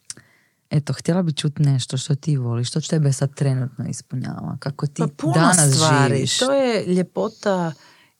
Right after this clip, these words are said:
Speaker 2: te, te svjesnosti ili prisutnosti, na što zapravo ta životnost, e,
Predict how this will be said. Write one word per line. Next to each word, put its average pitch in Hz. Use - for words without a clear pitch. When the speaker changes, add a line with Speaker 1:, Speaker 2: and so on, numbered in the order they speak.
Speaker 2:
te, 165
te 151
svjesnosti 151
ili 139
prisutnosti, 131
na 135
što -
zapravo 180
ta 196
životnost, 170
e, 143